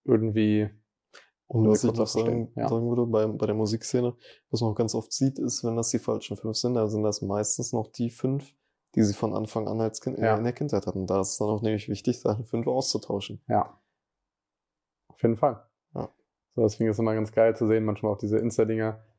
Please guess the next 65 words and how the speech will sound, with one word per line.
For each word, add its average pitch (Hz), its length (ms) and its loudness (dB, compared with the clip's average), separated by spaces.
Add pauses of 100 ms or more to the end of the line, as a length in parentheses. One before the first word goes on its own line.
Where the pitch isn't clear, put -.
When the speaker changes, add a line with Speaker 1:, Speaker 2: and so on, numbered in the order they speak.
(580)
Speaker 1:
Also 117 160 0
ich, 104 100 0
<laughs> - 400 -14
das - 160 -18
gibt, 120 160 2
da 120 60 4
gibt's 113 140 0
immer 110 160 2
sehr, 113 160 4
sehr 113 80 0
gute 117 200 -2
Motivationsposts 113 1000 0
so 131 60 0
manchmal 117 280 -2
in 117 60 0
die 117 60 2
Richtung, 120 260 -2
von 101 100 0
daher 101 340 0 (320)
ziehe 113 140 0
ich 107 60 0
da 107 60 0
manchmal 104 280 -2
ein 101 40 -4
paar 107 120 0
Sachen 107 220 -2
zu. 127 260 -2 (680)
Ähm, 104 600 0
hatte 110 140 -14
ich - 40 0
ja 113 80 6
auch 110 100 4
schon 113 100 -2
ein, 107 100 -2
zwei 110 100 -4
Mal, 101 140 0
glaub 101 100 0
ich, - 80 -6
geschickt. 110 400 -2 (580)
So 113 100 6
dieses, 107 340 2
wenn 107 140 2
so 107 80 2
die 110 80 0
ganze 110 220 0
Crew 127 240 2
erfolgreich 120 380 2
Speaker 2:
Mhm. 113 60 0
Speaker 1:
geworden 104 280 0
ist. 98 220 -8 (300)
So, 107 120 2
wo 104 40 4
einfach 110 280 2
die, 120 160 -2
alle 139 160 4
Leute 135 260 2
sich 120 80 -6
Speaker 2:
Die 139 60 -2
sind 131 80 2
Speaker 1:
untereinander 123 280 4
Speaker 2:
so, 113 120 2
Speaker 1:
so 135 80 4
Speaker 2:
die 127 80 4
sind 131 80 2
Speaker 1:
gerne 131 60 4